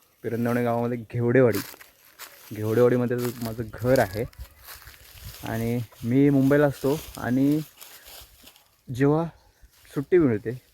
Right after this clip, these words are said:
त्या टायमिंगला गावाला येतो. आणि माझं बालपण गावाला गेलं आहे, त्यामुळे,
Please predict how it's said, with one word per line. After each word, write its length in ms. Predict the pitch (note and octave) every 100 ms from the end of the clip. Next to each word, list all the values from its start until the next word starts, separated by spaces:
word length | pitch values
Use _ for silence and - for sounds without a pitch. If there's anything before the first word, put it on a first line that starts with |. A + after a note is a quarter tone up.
| -
त्या 100 | B2
टायमिंगला 360 | B2 B2+ C3
गावाला 320 | C3+ G#2+ A2+
येतो. 240 | G#2+ - - - _ _ _ _ _ - G#2+
आणि 400 | G#2 G#2+ A2 A2 - - - - _ - - - -
माझं 120 | A2+
बालपण 360 | A#2 A2+ C3 B2+
गावाला 260 | A2+ A#2
गेलं 180 | B2 G#2
आहे, 100 | A#2+ - -
त्यामुळे, 480 | A2 A#2 A#2 B2